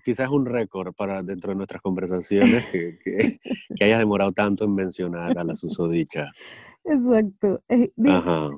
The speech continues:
Speaker 2: tengo que, en este, en este momento, en verdad, es válido. Bueno, siempre es válido, pero
Speaker 1: Siempre
Speaker 2: en
Speaker 1: es
Speaker 2: este
Speaker 1: válido.
Speaker 2: momento es válido porque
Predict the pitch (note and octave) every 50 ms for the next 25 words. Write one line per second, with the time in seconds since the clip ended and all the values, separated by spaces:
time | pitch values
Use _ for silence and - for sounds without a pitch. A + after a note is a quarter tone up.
0 | - _ _ _ - B3+ B3+ C4 C4 C4 G#3+ B3+ A#3+ A#3 A#3+ A#3 - - - -
1 | - A3+ G#3+ G3+ A3 G3+ - A3+ G#3+ - - G#3+ G#3 G#3+ A3 F#3+ B3 A3+ G3 F3
2 | F3 F3 F#3+ G3+ F#3 D#3+ D#3 D#3+ D#3 _ _ _ _ _ - - F#3 F3 F3 F3
3 | D#3+ D3 C#3 C#3 C3+ - - - _ _ - G#3+ G#3+ G#3+ F3+ - - - A3 A3
4 | B3 B3+ A3+ E3 - - - - - - G3 F#3 F#3 F3 E3 D#3 - - - -
5 | B2 B2 G2+ - - F2 D2+ - - B3 A3+ F3 A3 A3 - F#3+ F#3+ F#3+ F#3+ F3
6 | E3+ E3+ E3+ D#3+ E3 E3 E3 F3+ - _ _ _ _ _ _ _ _ _ _ F#3
7 | G3 F3+ D#3+ D#3 - F3+ F3 F#3 G3 -